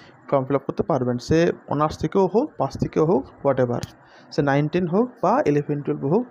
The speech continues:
যে কোনো একটি, বা upper primary, আপনার যেটা ইচ্ছা। তো এবারে প্রশ্নটা হলো যে এখনও পর্যন্ত অনেক phone পেয়েছি, message পেয়েছি যে, "স্যার, আমাদের স্যার কালকে last date, তো স্যার কবে, এ, form fill আপটা আর কি হবে, বা আমরা আদৌ form fill up করতে পারবো কি না,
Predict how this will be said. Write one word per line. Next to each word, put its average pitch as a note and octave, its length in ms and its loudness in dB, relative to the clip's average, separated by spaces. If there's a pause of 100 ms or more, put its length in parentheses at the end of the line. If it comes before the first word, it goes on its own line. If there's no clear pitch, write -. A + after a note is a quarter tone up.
যে C#3 60 0
কোনো F3+ 220 -4
একটি, - 340 -4 (680)
বা F#3 120 2
upper D#3+ 220 -2
primary, D3 500 -2 (200)
আপনার - 240 -2
যেটা C3+ 180 2
ইচ্ছা। - 360 -2 (760)
তো C#3+ 180 4
এবারে F3+ 440 4
প্রশ্নটা F3+ 400 -2
হলো E3+ 220 4
যে F3 260 4 (320)
এখনও F#3 320 0
পর্যন্ত F3+ 260 2
অনেক F#3+ 420 2
phone F3+ 260 -2
পেয়েছি, E3+ 380 2
message D#3+ 340 2
পেয়েছি D#3 320 2
যে, D3+ 120 -2
"স্যার, E3+ 220 2 (600)
আমাদের D3+ 340 0
স্যার D#3+ 380 0
কালকে D3 360 -2
last C#3+ 320 0
date, F#3 220 2
তো D#3 80 -8
স্যার D#3 160 -6 (100)
কবে, D#3+ 240 4
এ, D#3 460 2 (120)
form D3+ 120 0
fill D#3+ 180 -2
আপটা D#3 200 -2
আর D3 60 -2
কি E3+ 200 -8
হবে, C#3+ 280 2 (480)
বা D3 200 2
আমরা D3 380 0
আদৌ D3+ 280 0
form D#3+ 140 -6
fill D#3 160 -4
up D3+ 60 -8
করতে D#3+ 180 -8
পারবো C#3+ 320 -2
কি D3 140 -4
না, C#3+ 280 0